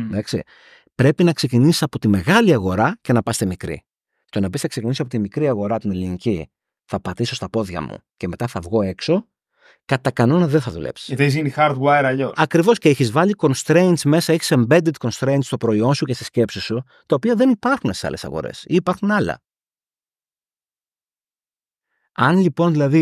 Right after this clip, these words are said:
Speaker 1: η Elorus, λέω, που είναι μια πολύ πετυχημένη εταιρεία, είναι εφτά οχτώ άτομα νομίζω τώρα, και ξαναλέω, κερδοφόρος και μπράβο, και είμαι πολύ περήφανος, ας πούμε, στην Elorus.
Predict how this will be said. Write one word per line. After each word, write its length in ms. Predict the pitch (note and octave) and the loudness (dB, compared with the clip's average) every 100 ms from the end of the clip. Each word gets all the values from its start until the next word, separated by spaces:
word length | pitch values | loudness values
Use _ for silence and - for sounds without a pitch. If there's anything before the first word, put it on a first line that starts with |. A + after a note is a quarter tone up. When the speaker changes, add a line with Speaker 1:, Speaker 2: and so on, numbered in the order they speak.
| D#3+ | 2
Speaker 1:
η 160 | B2 A#2+ | 2 2
Elorus, 340 | C3 E3+ - | 2 0 0
λέω, 100 | E3+ | 0
που 80 | F3 | 2
είναι 100 | E3 | 2
μια 120 | E3+ | 2
πολύ 200 | D3 D#3 | 2 2
πετυχημένη 460 | D#3+ C3 B2+ B2+ C3 | 0 -2 0 2 2
εταιρεία, 320 | A2 A#2+ C3 | 0 2 2
είναι 120 | C3+ | 2
εφτά 200 | - C3+ | 2 0
οχτώ 240 | B2+ B2+ | 0 0
άτομα 260 | A#2+ B2 G#2+ | 0 0 0
νομίζω 260 | G#2 G#2 G2+ | 0 -2 -4
τώρα, 340 | A2 C3 B2+ | -2 -2 -4
και 120 | - - | -8 -6
ξαναλέω, 280 | F3+ F3+ | 0 2
κερδοφόρος 520 | D#3 G#2+ G#2 - D#3 - | 2 0 0 0 0 0
και 80 | G#2+ | -2
μπράβο, 260 | A#2 D#3 | 0 0
και 60 | E3 | 0
είμαι 100 | F3 | -2
πολύ 200 | - F#3 | 0 0
περήφανος, 420 | F#3 E3 D3 G2+ | 4 4 4 0
ας 80 | F#2+ | -4
πούμε, 140 | C2+ | -8
στην 160 | - - | -12 -10
Elorus. 400 | C2+ G1+ - - | -8 -10 -12 -20